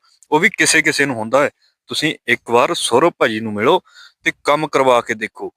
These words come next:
ਤੇ ਨਾਲ ਹੀ ਇਹਨਾਂ ਦੀ ਇੱਕ ਗੱਲ ਹੋਰ ਮੈਨੂੰ ਬਹੁਤ ਵਧੀਆ ਲੱਗੀ, ਜੇਕਰ ਤੁਹਾਡੇ ਕੋਲ ਸਮਾਂ ਨਹੀਂ ਹੈ, ਤੁਸੀਂ ਆਪਣੇ ਡਾਕੂਮੈਂਟ ਜਿਹੜੇ ਹੈ ਇਹਨਾਂ ਨੂੰ WhatsApp ਕਰੋ ਅਤੇ ਫੋਨ ਤੇ ਹੀ ਆਪਣਾ ਕੰਮ ਕਰਵਾ ਸਕਦੇ ਹੋ। ਘਰ ਬੈਠੇ ਹੀ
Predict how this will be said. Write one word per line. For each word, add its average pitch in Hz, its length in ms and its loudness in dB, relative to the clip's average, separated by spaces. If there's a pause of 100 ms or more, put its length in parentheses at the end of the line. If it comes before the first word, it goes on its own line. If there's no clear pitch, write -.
ਤੇ 240 100 0
ਨਾਲ 165 400 4
ਹੀ 208 280 0
ਇਹਨਾਂ 190 200 0
ਦੀ 196 120 4
ਇੱਕ 160 160 -2
ਗੱਲ 160 200 0
ਹੋਰ 139 240 0
ਮੈਨੂੰ 143 320 -8
ਬਹੁਤ 131 240 -4
ਵਧੀਆ 123 260 0
ਲੱਗੀ, 110 300 -10 (460)
ਜੇਕਰ 180 380 2
ਤੁਹਾਡੇ 143 300 2
ਕੋਲ 170 160 2
ਸਮਾਂ 147 340 0
ਨਹੀਂ 139 300 -2
ਹੈ, 180 120 0 (240)
ਤੁਸੀਂ 202 260 -4 (140)
ਆਪਣੇ 170 300 0
ਡਾਕੂਮੈਂਟ 143 560 0
ਜਿਹੜੇ 135 320 2
ਹੈ 127 100 4 (100)
ਇਹਨਾਂ 143 160 -2
ਨੂੰ 120 160 -4
WhatsApp 131 400 0
ਕਰੋ 202 280 4 (340)
ਅਤੇ 220 200 0
ਫੋਨ 185 360 -2
ਤੇ 190 160 2
ਹੀ 185 180 -2
ਆਪਣਾ 143 340 0
ਕੰਮ 139 320 -2 (120)
ਕਰਵਾ 127 280 2
ਸਕਦੇ 117 380 -4
ਹੋ। 117 160 -6 (360)
ਘਰ 143 200 2
ਬੈਠੇ 156 320 0
ਹੀ 196 140 -2